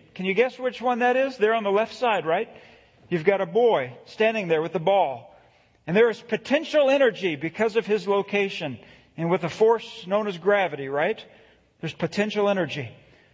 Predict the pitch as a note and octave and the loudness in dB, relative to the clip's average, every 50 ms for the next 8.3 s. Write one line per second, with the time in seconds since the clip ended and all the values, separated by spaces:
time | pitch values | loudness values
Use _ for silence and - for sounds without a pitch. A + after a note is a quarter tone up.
0 | _ _ _ _ _ _ _ _ _ - E3+ F3+ G3 A3 A#3 A#3+ B3 B3 A3+ A#3 | _ _ _ _ _ _ _ _ _ 0 2 2 2 0 -2 -2 -2 0 2 2
1 | A#3 A#3+ A3+ - - B3 C4+ - - - F3 E3+ G3 - - - _ _ _ _ | 0 0 0 -2 -6 -6 -6 -6 -8 -8 -8 -8 -8 -10 -16 -20 _ _ _ _
2 | _ _ _ _ _ - E3+ E3 - - G3+ G#3 G3+ - - - - - _ _ | _ _ _ _ _ -4 -4 -4 0 0 0 0 0 -6 -14 -20 -20 -20 _ _
3 | _ - F3+ - - A#3 A3 - - C3 A#2+ B2 C#3 D3+ G3 G3+ - - _ _ | _ -14 -10 -8 -6 -6 -6 -6 -8 -8 -4 -2 -2 -2 -4 -6 -14 -20 _ _
4 | _ _ _ _ _ _ _ _ _ _ _ _ - F3+ - C#4 D#4+ D#4 C#4 - | _ _ _ _ _ _ _ _ _ _ _ _ 0 2 2 0 0 -2 -8 -8
5 | - C#4 C#4 C4+ B3+ G#3+ A#3+ G#3+ G#3 G3 G3 A3+ A#3 B3 B3+ C4+ B3 F3+ G#3 B3+ | -4 -4 -2 0 2 2 0 0 -2 -4 -4 -4 -2 -2 -2 -2 -2 -2 -2 -2
6 | B3 B3 A3+ A3 A#3+ C#4 D4+ C#4 - - F#3 E3 F3 F#3+ F3+ - C4 B3+ A3+ A#3+ | -2 -2 0 0 0 0 -2 -4 -6 -6 -4 -4 -4 -4 -2 -2 -2 0 0 2
7 | A3 B3 C#4 D4+ C#4+ B3 B3 G#3+ D#3+ - - - - - - - - A3 A3 A3+ | 2 0 0 0 -4 -2 -2 -2 -2 -2 -8 -18 -20 -20 -20 -4 -2 -2 -2 0
8 | A#3 C4+ B3+ G#3+ A#3+ - | 0 2 2 2 0 0